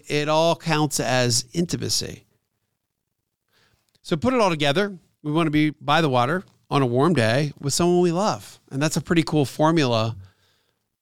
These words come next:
for exactly what humans describe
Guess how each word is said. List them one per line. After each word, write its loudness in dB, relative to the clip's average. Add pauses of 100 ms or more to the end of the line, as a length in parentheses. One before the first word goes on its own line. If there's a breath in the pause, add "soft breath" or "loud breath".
(180)
for 2
exactly 0
what 0
humans 2
describe 0